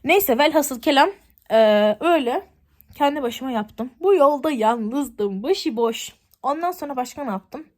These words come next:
Eee, bugün sıranın altını temizledim. Sıranın altından çok fazla şey çıktı. Onları çöpe attım bugün. Eee, evimden ayrılacağım yakında. Onuncu sınıf bitecek ve ben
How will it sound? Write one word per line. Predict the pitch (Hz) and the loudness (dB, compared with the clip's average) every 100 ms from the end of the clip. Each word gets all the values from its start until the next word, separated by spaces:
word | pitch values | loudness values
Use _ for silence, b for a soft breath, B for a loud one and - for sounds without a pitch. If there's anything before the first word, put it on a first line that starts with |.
| _ | _
Eee, | 214 220 202 196 196 202 202 202 b b b b b _ | 0 4 4 6 4 4 2 -2 b b b b b _
bugün | 226 330 339 381 494 | -2 -2 0 -4 -8
sıranın | - 269 269 | -6 -4 0
altını | 262 262 277 | -2 -2 -8
temizledim. | 240 208 202 233 | -8 -8 -8 -10
Sıranın | - 214 240 | -8 -8 -6
altından | 233 233 226 233 233 240 226 - _ _ | -2 -2 -4 -10 -6 -6 -6 -14 _ _
çok | - 247 233 | -14 -14 -14
fazla | _ 196 190 185 | _ -2 -2 -4
şey | 196 190 | -8 -10
çıktı. | 190 - - | -12 -14 -10
Onları | 208 208 208 | -8 -6 -8
çöpe | 214 190 202 | -8 -6 -6
attım | 190 - 175 | -6 -10 -10
bugün. | 175 190 233 b b b _ | -8 -8 -8 b b b _
Eee, | 190 175 175 170 180 | -6 -4 -2 -2 -4
evimden | - 247 320 320 349 359 330 254 - _ _ - - _ _ _ - | -2 -2 0 2 2 2 -10 -18 -20 _ _ -20 -20 _ _ _ 0
ayrılacağım | 214 220 233 233 240 269 | 4 4 2 -2 -2 -2
yakında. | 214 208 185 180 | -6 -6 -6 -6
Onuncu | - 208 208 | -4 -6 -6
sınıf | 220 214 | -6 -6
bitecek | 196 - - 208 | -8 -10 -10 -8
ve | 202 196 | -6 0
ben | 220 226 | 2 2